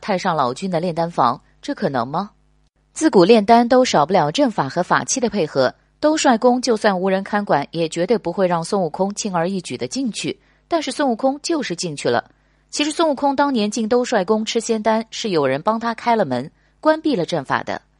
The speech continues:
五百年后，孙悟空从五指山出来，跟随唐僧西天取经的时候，正好碰上了当年给他开门的故人。结果一见面，猴子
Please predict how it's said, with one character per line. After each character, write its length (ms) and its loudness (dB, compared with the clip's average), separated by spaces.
五 140 0
百 160 8
年 180 0
后， 240 6
孙 180 2
悟 80 2
空 220 2
从 300 2
五 100 0
指 140 -2
山 200 -4
出 160 -2
来， 300 0
跟 120 2
随 180 0
唐 180 -6
僧 240 -4
西 160 -4
天 160 -4
取 140 -6
经 160 -6
的 100 -2
时 140 -4
候， 260 2
正 180 -2
好 200 4
碰 260 -4
上 160 0
了 220 -4
当 180 0
年 140 -4
给 140 -4
他 200 -6
开 200 -2
门 120 -2
的 80 -4
故 220 -2
人。 240 -2
结 160 -2
果 160 2
一 100 -4
见 200 -2
面， 200 -2
猴 300 2
子 180 2